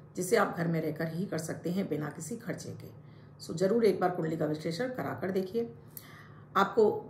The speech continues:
शुक्र यंत्र चाहिए या आपको बीसा यंत्र चाहिए या आपको भाग्योदयकारी, आपको, अ, जीवन रक्षा कवच चाहिए, उसके लिए भी आप इन्हीं नंबरों पर संपर्क कर सकते हैं। धन्यवाद दोस्तों,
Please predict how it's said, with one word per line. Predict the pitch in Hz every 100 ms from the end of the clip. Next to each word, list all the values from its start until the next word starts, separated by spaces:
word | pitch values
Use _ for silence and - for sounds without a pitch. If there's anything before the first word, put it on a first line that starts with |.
| - -
शुक्र | - 277 254
यंत्र | 240 233 233
चाहिए | 233 214 208 220 233 233
या | 190
आपको | 185 196
बीसा | 180 208 233
यंत्र | 247 233 214
चाहिए | 214 214 202 208
या | 208 185
आपको | 180 180
भाग्योदयकारी, | 170 185 185 180 180 185 160 - - - - - -
आपको, | 170 180 - 185 - - - - - - - - -
अ, | 156 160 156 165 - - - -
जीवन | 175 269 277
रक्षा | 240 -
कवच | 196 170 170
चाहिए, | - 147 165 - -
उसके | 202 -
लिए | 185
भी | 175
आप | 196 -
इन्हीं | 185 180
नंबरों | 165 156 156
पर | 220 269 -
संपर्क | - - - 262 - - -
कर |
सकते | - - - -
हैं। | - - - - - - - - - - - -
धन्यवाद | 208 247 254 247
दोस्तों, | 247 247 -